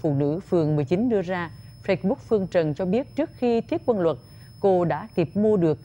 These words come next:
hai ký tôm thẻ với giá là một trăm bảy mươi ngàn đồng một ký. Và đây là loại tôm có kích thước lớn so với là khoảng ba mươi chín con một kg. Trong khi bảng giá tôm thẻ mà nhà cầm quyền đưa ra là hai trăm năm mươi ngàn đồng một kg,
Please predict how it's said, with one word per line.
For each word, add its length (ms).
hai 240
ký 400
tôm 200
thẻ 220
với 140
giá 220
là 60
một 220
trăm 180
bảy 140
mươi 140
ngàn 220
đồng 140
một 160
ký. 220
Và 180
đây 180
là 100
loại 160
tôm 380
có 120
kích 200
thước 200
lớn 300
so 200
với 360
là 160
khoảng 340
ba 180
mươi 360
chín 380
con 300
một 180
kg. 240
Trong 120
khi 260
bảng 320
giá 280
tôm 200
thẻ 220
mà 180
nhà 140
cầm 240
quyền 200
đưa 120
ra 220
là 240
hai 180
trăm 300
năm 140
mươi 100
ngàn 240
đồng 240
một 160
kg, 240